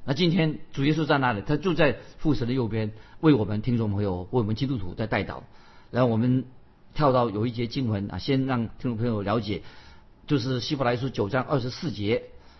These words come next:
希伯来书九章二十四节有一个，另外一个翻译给听众朋友做一个参考。希伯来书九章二十四节可以这样的翻译，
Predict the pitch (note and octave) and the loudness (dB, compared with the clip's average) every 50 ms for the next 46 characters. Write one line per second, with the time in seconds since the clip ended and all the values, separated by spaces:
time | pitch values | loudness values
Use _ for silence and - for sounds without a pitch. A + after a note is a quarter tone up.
0 | - - - - - - D#3 B2+ B2 A#2+ A2+ A#2 A#2+ G#2 B2 B2+ B2+ B2 B2 B2 | -20 -20 -16 -8 -4 -2 -2 -2 0 -2 -2 -2 -2 -4 -6 -6 -4 -4 -6 -8
1 | - - - - - - - - - - - - A2 G#2 G#2 B2+ A2 C3 A#2+ B2 | -12 -18 -20 -20 -20 -20 -20 -20 -20 -10 -4 -2 -2 0 0 -2 -2 -2 -2 -4
2 | - - F#3+ D3+ G2+ G2 G2 G2+ G2+ - - - - - - - - - G#2 G#2 | -4 -4 -4 -4 -4 -2 -4 -4 -4 -6 -8 -14 -20 -20 -18 -12 -6 -2 0 0
3 | A2+ C3 C3+ B2+ A#2+ A#2 - - - - - D3 D3+ C#3+ B2+ A#2+ B2+ A#2+ A2+ G2+ | 0 0 0 -2 -2 -4 -6 -18 -20 -10 -4 0 0 2 2 2 0 0 -2 -2
4 | - - B2+ B2+ C#3 C3 A#2+ - - - - - - G#2+ G2+ - - A#2+ A#2 A2+ | 0 0 2 2 2 2 0 -2 -6 -14 -16 -10 -6 -6 -4 -2 -2 -2 -2 -2
5 | G#2+ A2 A#2 A2+ G2+ F2+ - - - - - - - - - A#2+ A#2 A2+ G#2+ G#2+ | -2 0 0 0 0 -2 -6 -10 -16 -20 -20 -20 -20 -10 -6 -4 -4 -2 -4 -4
6 | - - B2+ A#2+ G#2+ G2 E2+ D#2+ - - - - - - - - - - - - | -2 -2 0 0 0 -2 -2 -4 -6 -8 -16 -20 -20 -20 -20 -20 -20 -20 -20 -18
7 | - - - D3 C3+ C3+ C3 B2+ G#2+ C#3 B2 - A2+ A2 C3+ C3 C3+ C#3+ - - | -10 -4 -2 0 2 2 2 2 2 0 -2 -2 -2 0 0 0 0 -2 -4 -6
8 | B2+ A2 A#2+ - D#3 D3+ D3 - F3 C#3 B2 A2+ A#2 C#3 C3+ C3+ B2 G#2 | -8 -4 -2 2 2 2 4 4 4 2 2 2 0 0 0 0 -2 -4